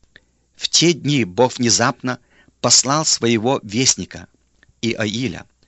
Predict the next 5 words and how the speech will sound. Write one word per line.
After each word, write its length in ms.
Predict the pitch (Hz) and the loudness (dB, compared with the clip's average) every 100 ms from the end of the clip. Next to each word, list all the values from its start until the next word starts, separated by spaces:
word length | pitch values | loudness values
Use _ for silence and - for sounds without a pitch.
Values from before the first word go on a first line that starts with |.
| _ _ _ | _ _ _
который 560 | - 107 117 120 120 - _ _ _ - | -6 -4 -2 -2 -2 -8 _ _ _ -8
возгласил: 680 | 98 90 87 - 95 82 - _ _ _ _ _ _ _ _ | -6 -4 0 0 0 -6 -14 _ _ _ _ _ _ _ _
«Слушайте 760 | - - 87 131 - - - | -6 -6 -2 2 2 2 0
это, 300 | 131 120 120 | -2 0 2
старцы, 640 | 113 - 104 101 - - | 2 2 2 0 -2 -4